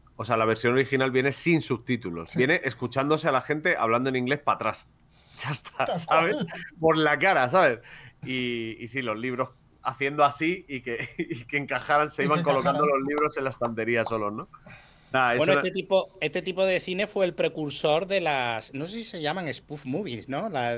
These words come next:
Speaker 3: las
Speaker 2: Sí.
Speaker 3: parodias, las películas
Speaker 2: Las
Speaker 3: de
Speaker 2: parodias.
Speaker 3: parodia,
Speaker 1: Eso
Speaker 3: de
Speaker 1: es.
Speaker 3: que cogían, lo que pasa es que, claro, en el contexto de aquella época a lo mejor nos pilla un poco lejano,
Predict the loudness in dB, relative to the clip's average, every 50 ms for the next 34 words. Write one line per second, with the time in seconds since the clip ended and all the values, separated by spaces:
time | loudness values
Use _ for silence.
0 | -6 -6 -6 -6 -6 -4 -4 -2 0 0 0 0 0 2 2 2 2 0 -2 -2
1 | -2 -2 -4 -4 -2 0 0 0 0 0 2 2 4 4 2 2 0 -2 -2 -2
2 | -4 -4 -8 -12 -20 -20 -20 -20 -20 -20 -8 -8 -4 -2 0 0 0 0 -2 -2
3 | -2 -2 -2 0 0 0 2 2 0 0 0 -4 -6 -10 -8 -6 -4 -2 -2 -2
4 | -2 -2 -4 -2 -2 0 0 0 -2 -4 -6 -10 -12 -12 -8 -8 -8 -6 -6 -8
5 | -6 -4 -4 -4 -2 -2 0 0 0 0 0 -2 -4 -2 0 -2 -2 -2 -6 -10
6 | -8 -8 -6 -6 -6 -6 -6 -6 -8 -8 -6 -6 -6 -6 -6 -8 -6 -4 -4 -4
7 | -4 -2 -2 -4 -4 -6 -8